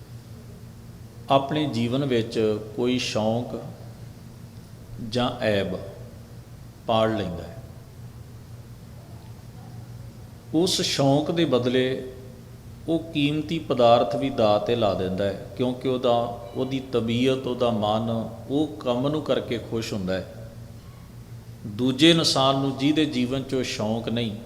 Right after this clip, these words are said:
ਉਹ ਆਖੇਗਾ ਵੀ "ਤੂੰ ਇੰਨੇ ਕੀਮਤੀ ਪਦਾਰਥ, ਇੰਨੀ ਮਿਹਨਤ ਨਾਲ ਕਮਾਇਆ ਧਨ ਤੇ ਇੰਨਾ ਸਮਾਂ ਆਪਣੇ ਜੀਵਨ ਦਾ ਇਸ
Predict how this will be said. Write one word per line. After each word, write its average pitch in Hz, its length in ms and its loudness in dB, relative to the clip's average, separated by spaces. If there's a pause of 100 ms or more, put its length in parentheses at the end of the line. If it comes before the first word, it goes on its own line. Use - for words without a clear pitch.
(2000)
ਉਹ 160 160 6
ਆਖੇਗਾ 156 420 6
ਵੀ 147 160 2
"ਤੂੰ 139 280 0
ਇੰਨੇ 127 200 2
ਕੀਮਤੀ 123 500 -2
ਪਦਾਰਥ, 117 560 4
ਇੰਨੀ 117 240 0
ਮਿਹਨਤ 120 420 0
ਨਾਲ 120 260 2
ਕਮਾਇਆ 107 480 2
ਧਨ 107 600 0
ਤੇ 113 180 0
ਇੰਨਾ 120 520 2 (200)
ਸਮਾਂ 120 500 4
ਆਪਣੇ 117 320 0
ਜੀਵਨ 110 400 -2
ਦਾ 110 120 4
ਇਸ 110 120 2